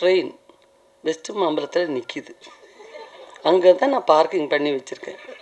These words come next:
அதை வந்து ஒரு நாள் இல்ல, பத்து நாள் கூட அவங்க ஃப்ரீயா எடுத்துக்கட்டும், ஒர்க் பண்ணலான்னு சொன்னேன். இது எதுக்கு பணம் கொடுத்து செங்கல்பட்டுல கொண்டு போய் நஷ்டம் தானே அவங்களுக்கு." இப்ப நான் சொன்னேன், "ஆமாம் சார், ஐயோ பயங்கர நஷ்டம், அதனால கவலைப்படாதீங்க,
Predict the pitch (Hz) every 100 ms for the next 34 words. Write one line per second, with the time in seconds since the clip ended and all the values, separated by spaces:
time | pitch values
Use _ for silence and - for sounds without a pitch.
0 | - - - - - - 233 254 262 262
1 | 269 208 247 262 269 285 277 220 - 220
2 | - 294 294 285 302 285 247 247 262 277
3 | 269 - 180 170 - - _ _ - _
4 | _ _ _ _ _ _ - 147 - 185
5 | 170 165 214 - 156 143 - - - 156
6 | 175 - 269 175 180 196 180 190 170 165
7 | 180 185 160 - - 156 156 151 147 160
8 | 190 175 185 190 170 143 151 156 _ -
9 | - - - _ _ - 139 135 - 135
10 | 135 151 147 - 139 - _ - - -
11 | 139 156 139 135 135 151 147 135 131 -
12 | - _ _ - - _ _ _ - 151
13 | 202 190 208 220 - _ _ _ _ _
14 | _ - 208 247 - 151 147 -